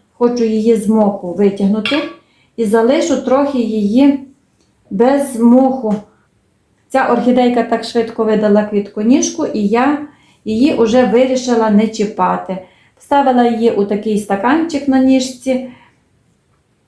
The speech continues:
і думаю, хай, хай уже буде. А то треба було не, не дивитися на те, що вона видала квітконіжку, а пересадити її.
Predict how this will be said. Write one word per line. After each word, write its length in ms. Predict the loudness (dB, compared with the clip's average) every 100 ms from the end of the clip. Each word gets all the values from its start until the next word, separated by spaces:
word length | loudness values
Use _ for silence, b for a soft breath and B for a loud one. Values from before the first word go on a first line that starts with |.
| _ _ _ _
і 80 | -4
думаю, 720 | 2 4 4 4 2 0 -2 -6
хай, 440 | -4 0 0 -4 _ _
хай 320 | _ -2 0
уже 260 | 0 0 0
буде. 440 | -2 -2 0 0 -2
А 80 | -2
то 160 | -2
треба 340 | -2 -2 -2 -4
було 480 | -2 0 0 -4 B B B _ _ _ -12 0
не, 340 | 2 2 0
не 180 | 2 2
дивитися 540 | 2 0 0 -2 0
на 120 | 0 2
те, 180 | 0
що 120 | 0 0
вона 220 | 2 2
видала 440 | 0 0 0 -2
квітконіжку, 840 | -4 -10 -10 -6 -6 -6 -10 -16 -16 -6
а 140 | -6
пересадити 920 | -4 -2 -2 -4 -6 -2 0 0 -2
її. 420 | -6 -6 -6 -10